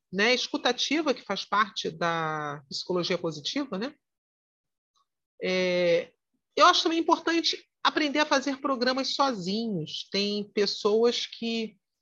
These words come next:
é, têm essa, essa dificuldade de, de fazer programas sozinhos também, né?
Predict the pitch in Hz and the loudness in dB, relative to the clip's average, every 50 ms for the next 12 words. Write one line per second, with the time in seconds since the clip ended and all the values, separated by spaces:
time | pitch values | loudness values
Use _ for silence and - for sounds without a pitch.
0 | _ _ _ _ _ _ _ _ _ _ - 185 190 185 185 185 180 180 175 175 | _ _ _ _ _ _ _ _ _ _ -8 -6 -4 -2 -2 -2 -2 -2 -2 -4
1 | 175 175 175 170 170 170 165 165 160 160 160 - _ _ _ _ _ - 233 233 | -4 -6 -6 -8 -8 -10 -10 -10 -12 -12 -14 -16 _ _ _ _ _ 4 4 6
2 | 247 247 240 240 254 254 247 - - 262 233 233 226 220 214 208 202 190 185 180 | 6 4 4 4 2 2 0 -2 0 2 4 4 6 6 4 4 4 4 2 2
3 | 175 165 160 - - - 196 - - 226 - 214 202 - 247 233 - 233 208 170 | 0 -2 -4 -8 -8 -8 -6 -4 -4 -4 -4 -4 -4 -4 -4 -4 -4 -4 -4 0
4 | 170 180 190 208 226 247 240 214 - - 151 147 - _ _ _ _ _ _ _ | 4 4 6 6 6 4 2 -2 -6 -8 -10 -12 -16 _ _ _ _ _ _ _
5 | _ _ _ _ 147 - - 180 185 185 185 185 180 175 170 170 170 165 165 160 | _ _ _ _ -10 -6 -4 -2 -2 0 -2 -2 -2 -4 -4 -6 -6 -8 -8 -8
6 | 151 - - - _ _ _ _ _ _ - - 185 - - 214 190 226 226 - | -10 -10 -12 -14 _ _ _ _ _ _ -4 -4 0 2 2 4 6 4 4 6
7 | 254 240 190 208 226 247 277 285 269 - - 202 170 170 165 - 160 156 151 156 | 6 4 6 6 4 4 4 2 0 -2 -2 -2 -4 -4 -4 -8 -10 -8 -8 -8
8 | - - 156 151 147 147 147 147 156 165 196 240 226 | -10 -10 -10 -10 -10 -10 -10 -8 -6 -4 -4 -6 -6